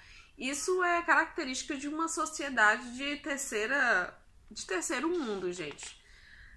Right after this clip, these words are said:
né? Onde vo-, onde o juiz tem que intervir para poder garantir direitos mínimos dos cidadãos. Onde já se viu isso? Só aqui no Brasil.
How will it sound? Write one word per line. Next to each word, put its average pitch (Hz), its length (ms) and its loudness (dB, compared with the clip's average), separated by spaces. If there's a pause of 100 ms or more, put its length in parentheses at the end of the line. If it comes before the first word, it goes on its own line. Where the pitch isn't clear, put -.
(200)
né? 190 300 2
Onde 220 240 2
vo-, 220 320 2
onde 220 240 0
o 208 40 -2
juiz 226 520 -6
tem 208 200 -2
que 208 140 -12
intervir 285 840 -4 (280)
para 254 160 6
poder 254 340 -2
garantir 254 500 0
direitos 262 600 -4
mínimos 285 420 0
dos 277 160 -4
cidadãos. 262 760 0
Onde 320 300 -2
já 294 220 2
se 254 160 -6
viu 233 280 -8
isso? 185 360 -2
Só 320 160 2
aqui 349 200 0
no 330 120 2
Brasil. 294 520 0